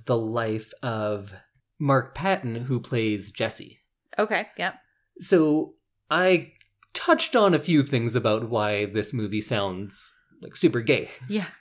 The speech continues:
Speaker 1: And not in a bad way. Although in this movie it is a bad way, 'cause they're usually saying it's a bad thing.
Speaker 2: Yes. They're, like,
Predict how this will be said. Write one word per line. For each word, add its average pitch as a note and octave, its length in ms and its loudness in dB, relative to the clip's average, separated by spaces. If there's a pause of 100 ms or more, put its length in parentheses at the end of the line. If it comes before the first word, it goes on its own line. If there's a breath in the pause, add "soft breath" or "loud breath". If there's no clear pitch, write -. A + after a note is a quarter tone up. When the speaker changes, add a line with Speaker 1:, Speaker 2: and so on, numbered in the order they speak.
(100)
Speaker 1:
And D#3+ 160 6
not G#3 180 8
in C#3 160 8
a C3 60 8
bad C#3+ 360 4
way. G#2+ 220 0
Although G#4 300 8
in F#4 80 8
this G#4+ 160 6
movie D#4 220 6
it C#4 80 0
is A3+ 100 4
a D#3+ 40 4
bad G#2+ 240 2
way, A2 120 0
'cause D3 100 -6
they're F3+ 80 6
usually F3 300 4
saying A#2+ 220 0
it's G#2+ 120 -4
a G#2+ 40 -6
bad G#2 360 -4 (240 loud breath)
thing. - 160 2
Speaker 2:
Yes. - 300 4 (360)
They're, F3+ 440 -2
like, F3 200 -4